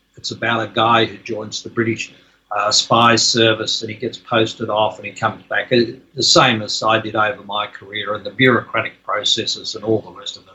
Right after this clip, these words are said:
that, that go around that, and the, the internal competition between people for promotions and all this sort of thing. So it, it's, it's, it's a book,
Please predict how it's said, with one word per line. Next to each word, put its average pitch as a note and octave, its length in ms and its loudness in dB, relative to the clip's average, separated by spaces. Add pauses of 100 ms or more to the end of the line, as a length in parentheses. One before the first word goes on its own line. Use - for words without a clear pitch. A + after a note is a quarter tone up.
(100)
that, - 140 -16 (540)
that A2 160 -4
go G#2+ 280 6
around G2 280 0
that, A2+ 200 2
and A2+ 180 -2
the, A#2+ 300 0
the A#2 360 -2 (120)
internal C3+ 760 4
competition B2+ 680 0
between A#2 480 2
people A#2+ 600 4
for A#2+ 160 -6
promotions A2+ 800 2
and - 140 -10 (680)
all A#2+ 200 6
this A2 160 2
sort G#2 300 0
of F2+ 100 -16
thing. G#2 240 -4
So A2 280 4
it, A2 100 0 (380)
it's, - 360 4
it's, - 360 0
it's - 180 2
a C#3+ 60 4
book, - 360 4